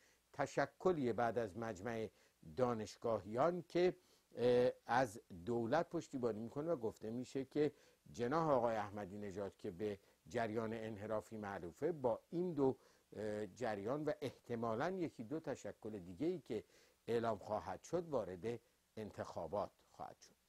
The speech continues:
نکته دهم این که پنج ایرانی در سوریه ربوده شدند دیروز. سفارت ایران گفته اینها مهندسین و کارشناسان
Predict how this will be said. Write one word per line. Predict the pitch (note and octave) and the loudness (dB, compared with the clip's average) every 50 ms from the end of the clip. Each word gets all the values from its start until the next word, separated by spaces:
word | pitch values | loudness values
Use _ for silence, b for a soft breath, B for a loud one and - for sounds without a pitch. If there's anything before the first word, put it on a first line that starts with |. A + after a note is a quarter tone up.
| _ B B B B B B | _ B B B B B B
نکته | D3+ D3 C#3+ - E3+ E3 D#3+ D#3+ D#3 D3+ | 0 2 4 6 8 8 10 12 12 10
دهم | D3+ - B2+ G#2+ C#3 B2 A#2+ C3 C#3 C3 C3 A2+ | 10 8 4 6 6 6 6 6 4 4 4 0
این | A#2 B2+ B2+ | -2 -4 -2
که | - C3 | 0 0
پنج | B2 - C3 C3+ C3+ C3+ B2+ A#2 - - b b b b b _ - | -2 0 0 -2 0 0 -2 -4 -6 -12 b b b b b _ -6
ایرانی | B2+ A#2+ B2 A#2+ B2+ B2 A#2 A2 B2+ D3+ E3+ D#3+ | -2 0 4 6 6 6 6 4 2 0 0 4
در | C#3 C#3+ C3+ B2+ A#2+ - - | 6 6 6 6 4 0 -10
سوریه | - - - - B2+ B2 A#2 G#2+ A2+ A2 G#2+ A#2 A#2+ A#2+ G#2+ | -16 -16 -12 -8 -6 -4 -4 -4 -4 -4 0 2 2 2 2
ربوده | G#2 A#2 B2 A2 G2 A2 G#2+ G2+ C3+ F#3 | 2 2 0 0 0 -2 -2 0 0 0
شدند | F#3 - E3+ E3 D3+ D#3 D#3 D#3 D3 | 0 0 -2 0 0 0 0 -2 -2
دیروز. | C#3+ D#3 D#3+ D3+ E3+ E3 - _ B B B B B B - A#2 A#2 | 0 0 2 2 2 0 0 _ B B B B B B -4 -4 -4
سفارت | - - C#3+ C3+ - C#3 C3+ C#3 C#3+ C#3 - | 0 2 2 4 6 8 8 8 8 6 4
ایران | C3+ B2+ B2 C3 B2+ | 2 2 4 2 2
گفته | B2 A#2+ A#2 - B2+ | 0 -2 -4 -2 -4
اینها | A#2+ A#2 G#2+ A2+ A#2+ | -2 -2 0 -2 -2
مهندسین | B2+ B2 A#2 A2 A#2 A2+ A2 G#2+ G#2+ - - A#2+ | 0 0 -2 -2 -2 -4 -6 -8 -8 -8 -8 -4
و | A#2+ A#2+ | -4 -4
کارشناسان | A2+ - A#2+ A2+ G#2+ - A#2+ G#2+ G#2 G2+ - - A2 A2+ A2 A2 | -4 -4 -6 -8 -8 -8 -10 -10 -10 -10 -8 -6 -6 -4 -4 -6